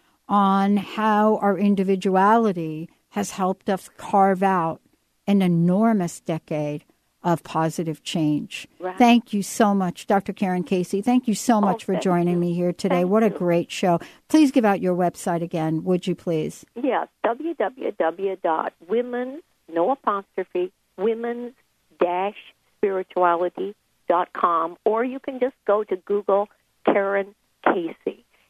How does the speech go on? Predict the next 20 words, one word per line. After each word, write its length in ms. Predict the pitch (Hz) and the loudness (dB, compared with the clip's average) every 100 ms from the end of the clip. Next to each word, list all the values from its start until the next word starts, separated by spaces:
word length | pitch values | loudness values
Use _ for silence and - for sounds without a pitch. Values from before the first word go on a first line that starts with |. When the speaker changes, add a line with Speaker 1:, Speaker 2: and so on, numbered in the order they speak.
| - | -2
Speaker 2:
and 160 | 175 175 | 0 2
it'll 200 | 180 175 | 0 0
bring 300 | 170 170 175 | 0 0 0
you 140 | 185 - | -12 -4
to 60 | 170 | -2
women's 400 | 165 - - - _ | -2 -6 -12 -18 _
spirituality. 1040 | 175 - - - 180 - - - - - _ _ _ _ - | -2 0 -4 -2 0 2 2 2 0 -2 _ _ _ _ -4
And, 340 | 170 165 165 | -2 -2 0
uh, 280 | 165 156 160 - _ _ _ _ _ - | 0 2 0 -4 _ _ _ _ _ -2
all 120 | 160 | 0
you 140 | 175 185 | 2 0
do 220 | 202 202 | -2 -2
is 100 | 233 - | -2 -4
click, 260 | - 285 311 - _ _ - | -4 -2 -2 -10 _ _ 4
Speaker 1:
Mm-hmm. 140 | 196 | 6
Speaker 2:
and, 360 | 185 214 196 180 | 8 6 4 0
uh, 260 | 165 160 226 _ - | -4 -4 -6 _ -2
there 240 | 180 190 | -2 -2
it 80 | 196 | -2
is. 240 | - - | -4 -6